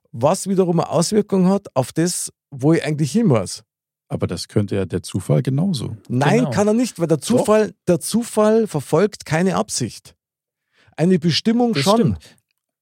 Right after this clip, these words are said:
Speaker 2: Ja, aber wenn du, wenn du, wenn man jetzt das Beispiel nimmt, dass man sich, ich sage jetzt bewusst, Zufall, äh, zufällig sich in der Früh am, was weiß ich, am Bett oder am Schrank den Zeh stößt, so,
Speaker 1: Mhm.
Speaker 2: dann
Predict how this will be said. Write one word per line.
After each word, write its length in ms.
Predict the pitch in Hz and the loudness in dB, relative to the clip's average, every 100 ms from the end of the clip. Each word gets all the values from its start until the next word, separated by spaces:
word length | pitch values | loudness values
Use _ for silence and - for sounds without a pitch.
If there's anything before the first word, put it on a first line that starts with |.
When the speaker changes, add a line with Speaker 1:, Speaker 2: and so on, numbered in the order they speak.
| _ _ _ | _ _ _
Speaker 2:
Ja, 180 | 107 110 | -4 0
aber 180 | 127 113 | 0 0
wenn 120 | 113 | 2
du, 220 | 120 120 - | 2 2 0
wenn 140 | 117 | 2
du, 180 | 123 120 | 2 2
wenn 100 | 113 | 2
man 120 | 120 | 2
jetzt 160 | 117 - | 0 -2
das 120 | 110 | -2
Beispiel 380 | 117 113 - 120 | 0 0 0 0
nimmt, 220 | 135 151 | 0 0
dass 140 | 113 - | -2 0
man 180 | 117 110 | -2 0
sich, 260 | 113 - - _ _ - | -4 -6 -16 _ _ -6
ich 240 | 117 - _ _ _ - | -6 -6 _ _ _ -2
sage 160 | 117 117 | -2 0
jetzt 120 | - | -2
bewusst, 400 | 104 117 151 - | -2 -2 -2 -6
Zufall, 640 | - 156 - 156 160 160 - | -2 -2 2 2 2 -2 -4
äh, 240 | 135 117 | 0 0
zufällig 580 | 107 143 127 147 139 - | 0 -4 -2 -2 -2 -4
sich 220 | - 123 | -6 -2
in 40 | 127 | 0
der 100 | 120 | 0
Früh 340 | - 127 135 | 2 2 2
am, 500 | 135 123 117 113 110 | 2 2 2 2 0
was 140 | 104 104 | -2 -4
weiß 160 | 107 | -4
ich, 160 | 110 107 | -4 -2
am 100 | 107 | 0
Bett 280 | 123 123 - | 2 0 0
oder 160 | 107 | -2
am 180 | 104 101 | 0 -4
Schrank 340 | - 117 117 - | 0 0 0 0
den 160 | 113 | 0
Zeh 200 | 104 107 | 0 -2
stößt, 340 | 98 - 98 - | -2 -2 -2 0
so, 120 | 101 | 2
Speaker 1:
Mhm. 400 | 98 101 127 139 _ _ _ _ _ _ _ _ _ _ _ _ _ | 2 2 0 -2 _ _ _ _ _ _ _ _ _ _ _ _ _
Speaker 2:
dann 300 | - 110 104 | 0 0 0